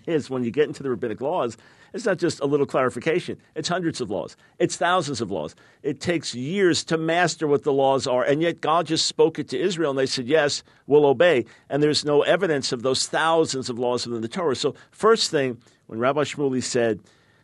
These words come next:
the, the Torah says, "Follow the sages." No, it doesn't say that. That's a misuse. We talked about it yesterday. It's a misuse of Deuteronomy chapter seventeen, which is just speaking of the court system that God would establish. When you have a legal dispute, you go there and they settle it. It wasn't saying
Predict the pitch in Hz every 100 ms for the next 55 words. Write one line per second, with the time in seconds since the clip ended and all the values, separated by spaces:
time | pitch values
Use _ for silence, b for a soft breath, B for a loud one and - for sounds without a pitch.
0 | b 113 113 104 117 - 135 123 - 113
1 | 127 127 117 - 117 101 95 117 110 123
2 | 117 113 110 92 87 110 117 113 131 147
3 | - 120 107 113 113 131 123 127 120 117
4 | 117 - 98 87 - 110 123 165 - 131
5 | 123 - b b - 104 123 127 117 110
6 | 110 107 107 113 104 98 - 117 104 104
7 | - 104 90 87 b 117 120 127 165 156
8 | - 139 135 120 120 - 160 156 - 131
9 | - 117 110 120 113 107 107 110 98 98
10 | - 113 117 113 143 147 113 - 120 107
11 | - b 123 127 117 107 98 92 b -
12 | 117 110 - 104 85 69 b b 170 170
13 | 214 208 180 - 180 143 131